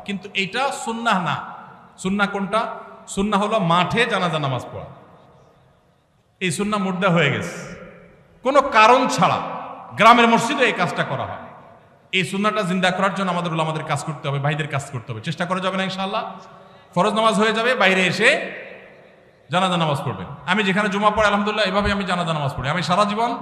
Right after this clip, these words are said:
যেখানে যে মসজিদে গেছি, আমি চেষ্টা করেছি এই সিস্টেমটাকে জিন্দা করার, সুন্নাত জিন্দা করার। আরেকটা সুন্নাত আমাদের জিন্দা করতে হবে, সেটা হলো ঈদের নামাজ মসজিদে পড়া সুন্নাত না মাঠে পড়া সুন্নাত? ঈদের আনন্দই মাটি হয়ে গেছে, পোলা বলেন এখন মসজিদে মসজিদে ঈদের নামাজ পড়ে।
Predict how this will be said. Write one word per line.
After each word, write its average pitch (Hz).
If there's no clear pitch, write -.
যেখানে 196
যে 226
মসজিদে 233
গেছি, 247
আমি 180
চেষ্টা 208
করেছি 214
এই 196
সিস্টেমটাকে 185
জিন্দা 165
করার, 127
সুন্নাত 214
জিন্দা 175
করার। 117
আরেকটা 247
সুন্নাত 233
আমাদের 214
জিন্দা 202
করতে 180
হবে, 170
সেটা 196
হলো 247
ঈদের 226
নামাজ 180
মসজিদে 220
পড়া 220
সুন্নাত 233
না 208
মাঠে 185
পড়া 185
সুন্নাত? 131
ঈদের 220
আনন্দই 254
মাটি 247
হয়ে 214
গেছে, 190
পোলা 180
বলেন 170
এখন 160
মসজিদে 160
মসজিদে 139
ঈদের 127
নামাজ 113
পড়ে। 87